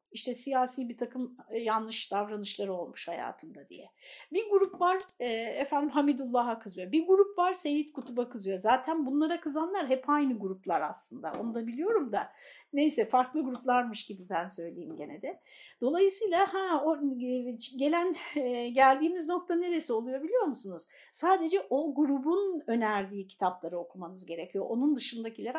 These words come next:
asla elinizi bile sürmemeniz gerekiyor. Bu da benim bir kriterim öğrencilik yıllarımdan beri arkadaşlar. Bana sadece belli bir kitabı, belli kişileri, sadece onları okumamı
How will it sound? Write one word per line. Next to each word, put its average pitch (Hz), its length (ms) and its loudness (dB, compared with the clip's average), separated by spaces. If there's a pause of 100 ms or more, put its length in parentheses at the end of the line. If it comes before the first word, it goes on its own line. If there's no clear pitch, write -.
asla 196 400 0
elinizi 233 500 -4
bile 233 320 -6 (300)
sürmemeniz 202 680 0
gerekiyor. - 460 -14 (400)
Bu 320 100 0
da 349 140 4
benim 330 300 0
bir 302 160 -2
kriterim 277 640 0
öğrencilik 254 760 -4
yıllarımdan 214 600 -4
beri 175 180 -4
arkadaşlar. 165 640 -4
Bana 294 240 4
sadece 285 640 -2
belli 294 340 0
bir 269 240 -2
kitabı, 233 560 -4 (380)
belli 269 340 4
kişileri, 233 680 -2
sadece 311 520 0
onları 262 380 2
okumamı 240 680 -2